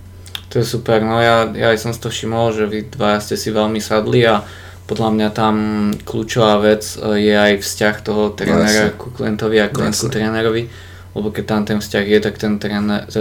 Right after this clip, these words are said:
Speaker 1: ten klient to neodrbáva a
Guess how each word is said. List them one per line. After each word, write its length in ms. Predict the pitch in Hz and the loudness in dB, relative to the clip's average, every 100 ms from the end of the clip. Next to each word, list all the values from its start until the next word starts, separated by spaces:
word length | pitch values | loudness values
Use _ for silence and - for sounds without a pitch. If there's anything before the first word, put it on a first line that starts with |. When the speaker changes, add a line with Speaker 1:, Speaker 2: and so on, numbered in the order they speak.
| 104 | -2
Speaker 1:
ten 240 | 107 104 | 0 -2
klient 320 | 104 107 107 | -2 -2 -2
to 300 | 101 104 101 98 - - - - - | 0 0 0 -6 -14 -18 -20 -20 -10
neodrbáva 800 | 110 107 110 117 120 120 117 117 | -2 0 2 2 2 4 4 4
a 180 | 117 101 | 4 2